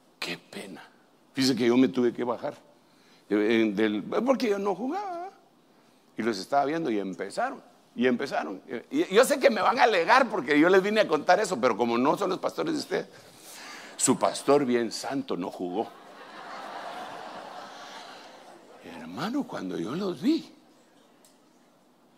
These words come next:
cuan-, cuando yo los vi, dije, "Padre santo", yo mejor me voy.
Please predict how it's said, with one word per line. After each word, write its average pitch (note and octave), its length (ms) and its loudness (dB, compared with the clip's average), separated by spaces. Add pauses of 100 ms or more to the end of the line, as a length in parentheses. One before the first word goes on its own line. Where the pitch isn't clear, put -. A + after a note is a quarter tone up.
(120)
cuan-, A2+ 220 0
cuando F#2 300 -4
yo D#3 120 2
los B3 120 4
vi, D#4+ 140 8 (120)
dije, - 180 -14 (160)
"Padre - 640 -20
santo", - 1000 -16 (640)
yo - 200 -6
mejor F2+ 260 -4
me C2+ 140 -6
voy. C2+ 200 -8